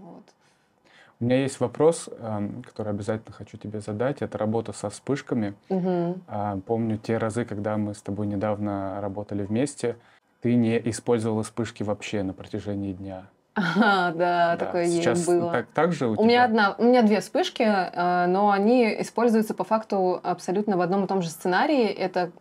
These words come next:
Speaker 1: камера в руке и вот вспышечка просто сверху, и все.
Speaker 2: В том числе и в темных помещениях
Speaker 1: Э,
Speaker 2: на
Speaker 1: э, м,
Speaker 2: банкете.
Speaker 1: да, да,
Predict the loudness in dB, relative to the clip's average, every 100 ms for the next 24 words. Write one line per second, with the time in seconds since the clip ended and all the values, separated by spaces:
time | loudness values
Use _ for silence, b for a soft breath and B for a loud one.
0 | -4 0 0 0 0 -2 2 4 6 4
1 | 4 4 4 2 -4 -4 -4 -4 -8 -4
2 | -2 -4 -6 -8 -12 -20 -20 -10 -10 -8
3 | -10 -10 -10 -10 -12 -12 -16 -18 b b
4 | b b -2 -2 -2 -2 0 0 0 -2
5 | -2 -6 -2 2 2 0 -4 -6 -4 -6
6 | -6 -6 -6 -6 -4 -2 2 4 4 4
7 | 2 2 2 2 -4 -6 -2 -2